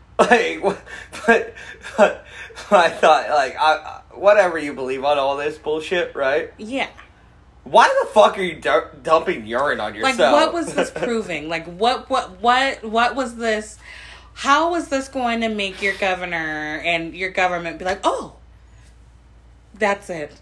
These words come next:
Speaker 2: This is, this is what's, this is the turning point. That person dumping piss all over
Speaker 1: <laughs>
Speaker 2: themselves is the turning point. I changed my mind."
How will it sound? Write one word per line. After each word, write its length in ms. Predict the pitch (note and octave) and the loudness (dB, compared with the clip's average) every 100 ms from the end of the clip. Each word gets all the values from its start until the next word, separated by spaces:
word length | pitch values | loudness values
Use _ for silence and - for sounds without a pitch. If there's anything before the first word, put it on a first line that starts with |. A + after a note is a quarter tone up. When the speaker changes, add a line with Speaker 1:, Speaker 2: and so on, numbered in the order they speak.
| _ | _
Speaker 2:
This 200 | F#3 F#3+ | -8 -6
is, 360 | G#3 F#3+ F3+ - | -4 -4 -8 -10
this 240 | - G3+ A3+ | -4 -4 -4
is 220 | G#3 E3+ | -6 -8
what's, 560 | F3 F#3+ F3+ F3 - | -4 0 2 0 -8
this 260 | - F#3 F#3+ | -12 -10 -10
is 80 | G3+ | -8
the 100 | G3 | -8
turning 320 | F#3 F3 E3+ | -6 -8 -8
point. 300 | D#3 F3 D#3 - - - - | -12 -12 -12 -14 -18 -12 -2
That 200 | G3+ G3+ | 0 0
person 400 | A3+ G#3 F#3+ F3 | -2 -4 -6 -8
dumping 460 | D#3+ E3+ F3 E3+ E3 | -6 -8 -8 -10 -12
piss 560 | - F#3 D3+ E3 - - | -10 -6 -6 -10 -16 -8
all 160 | E3+ | -4
over 180 | D#3+ D#3+ | -4 -4
Speaker 1:
<laughs> 0 | D#3+ | -8
Speaker 2:
themselves 460 | D#3 E3 D3 C#3+ - - - F#3+ | -8 -8 -8 -10 -18 -20 -8 -4
is 140 | F#3 | -4
the 80 | F3+ | -6
turning 340 | - D#3+ D3 | -8 -8 -8
point. 400 | C#3+ D3+ C3+ A2 - - - - | -12 -14 -14 -16 -20 -20 -20 -2
I 160 | G#3 G#3+ | 0 2
changed 340 | B3+ A#3+ B3 | 2 0 4
my 120 | B3 | 4
mind." 540 | B3 A3 G#3 G3+ G3+ | 6 4 4 0 -4